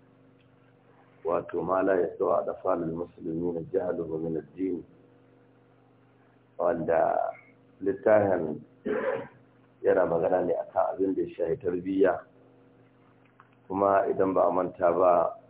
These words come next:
mun ɗauko karatu wannan littafi, mun tsaya daidai shahi na tamanin da ɗaya, inda malam ke magana akan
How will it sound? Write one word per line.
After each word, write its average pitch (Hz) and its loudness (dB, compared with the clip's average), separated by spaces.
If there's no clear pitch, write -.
mun 95 -4
ɗauko 101 2
karatu 95 -2
wannan 95 2
littafi, 90 0
mun 95 -2
tsaya 98 6
daidai 90 0
shahi 92 2
na 90 4
tamanin 92 2
da - 4
ɗaya, 107 6
inda 101 2
malam 98 6
ke - -2
magana 90 4
akan 90 0